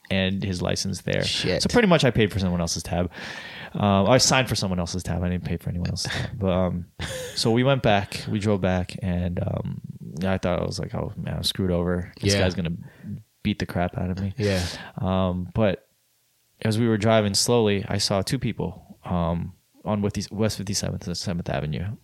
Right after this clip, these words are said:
Speaker 1: and one of them is the guy, of course. Next to him is his best friend, which is my future wife.
Speaker 2: <laughs>
Speaker 1: And she was just standing there. They were looking all pissed 'cause they're, oh, he was looking all pissed 'cause, you know, he wanted to go home, like,
Speaker 2: Right.
Speaker 1: forty-five minutes prior.
Speaker 2: Yeah.
Speaker 1: And she was standing there,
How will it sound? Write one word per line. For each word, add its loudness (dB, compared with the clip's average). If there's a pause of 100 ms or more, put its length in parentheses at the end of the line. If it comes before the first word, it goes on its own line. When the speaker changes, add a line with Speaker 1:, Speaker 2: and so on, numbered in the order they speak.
Speaker 1:
and -4
one 2
of 2
them 2
is -2
the -4
guy, 2
of -2
course. -4
Next -2
to -2
him -2
is -4
his -2
best -2
friend, -4
which -4
is -2 (880)
my 0
future -4
wife. 0
Speaker 2:
<laughs> -4 (160)
Speaker 1:
And 4 (200)
she 0
was 4
just 2
standing 0
there. 2
They 0
were 2
looking -2
all 0
pissed -2
'cause -6
they're, -4
oh, 4
he 4
was 6
looking 0
all 2
pissed -2
'cause, -2
you 0
know, 0
he 0
wanted 2
to 2
go 0
home, -2
like, -6
Speaker 2:
Right. 2 (300)
Speaker 1:
forty-five 0
minutes -2
prior. -2 (120)
Speaker 2:
Yeah. 0 (280)
Speaker 1:
And 2
she -2
was 0
standing 2
there, 2